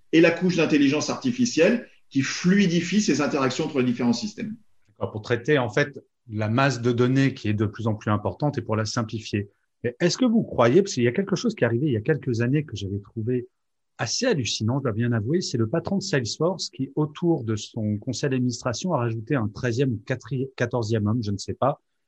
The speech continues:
Speaker 2: qui se trouve être une intelligence artificielle d'aide à la dis-, décision.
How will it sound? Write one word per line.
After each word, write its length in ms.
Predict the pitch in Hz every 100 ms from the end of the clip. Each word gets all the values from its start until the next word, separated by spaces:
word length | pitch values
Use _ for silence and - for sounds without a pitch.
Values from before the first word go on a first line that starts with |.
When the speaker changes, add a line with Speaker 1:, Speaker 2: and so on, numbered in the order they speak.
| _ -
Speaker 2:
qui 100 | 117
se 60 |
trouve 180 | - 233
être 160 | 185 147
une 80 |
intelligence 540 | 139 147 196 139 202 208
artificielle 580 | 117 131 117 110 101 90
d'aide 220 | 101 165
à 60 | 156
la 100 | 117
dis-, 300 | 113 120 -
décision. 500 | 110 120 - 107 92